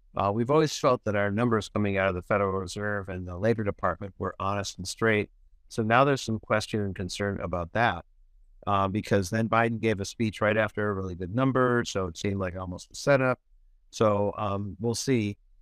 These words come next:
Um, the key is confidence in the system. And now that we're going through this banking crisis, uh, we had the same issue back in two thousand eight. The Federal Reserve had to guarantee deposits for a period of time.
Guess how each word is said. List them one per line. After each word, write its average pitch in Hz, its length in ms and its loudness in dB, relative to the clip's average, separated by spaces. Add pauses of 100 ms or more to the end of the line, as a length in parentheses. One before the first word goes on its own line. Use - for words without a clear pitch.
(260)
Um, 101 460 0 (120)
the 113 140 -4
key 185 300 0
is 110 140 2
confidence 120 640 -2
in 101 60 -4
the 95 100 -4
system. 90 500 -4 (540)
And 98 380 2
now 117 260 4
that 127 100 2
we're 110 120 -2
going 107 260 -2
through 104 160 -4
this 90 200 -4
banking 117 360 -2
crisis, 87 600 -2 (400)
uh, 98 200 4
we 120 120 2
had 135 100 2
the 127 80 -2
same 165 280 0
issue 120 580 0
back 113 180 0
in 107 100 -4
two 120 120 -2
thousand 107 380 2
eight. 127 200 2 (100)
The 95 140 -4
Federal 110 260 2
Reserve 107 460 -4 (440)
had 98 100 0
to 107 80 0
guarantee 110 480 2
deposits 113 540 -2
for 139 140 -2
a 139 60 0
period 147 300 0
of 147 100 -8
time. 151 340 0